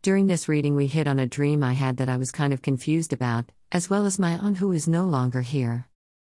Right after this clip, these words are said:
There are issues going on with her will that I wanted to get a better look at,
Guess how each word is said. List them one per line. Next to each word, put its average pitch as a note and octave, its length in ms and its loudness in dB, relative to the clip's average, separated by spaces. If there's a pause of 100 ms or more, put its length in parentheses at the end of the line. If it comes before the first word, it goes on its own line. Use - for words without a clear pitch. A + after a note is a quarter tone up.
There F#3 220 2
are E3+ 60 0
issues G3 380 0
going C3+ 300 2
on B2+ 140 2
with B2+ 160 -2
her C3 180 2
will B2 140 0
that C3 100 0
I B2+ 120 0
wanted C3+ 280 0
to D3 60 0
get C3+ 160 0
a B2+ 60 -2
better C#3+ 280 -2
look B2 240 -2
at, A#2 300 -2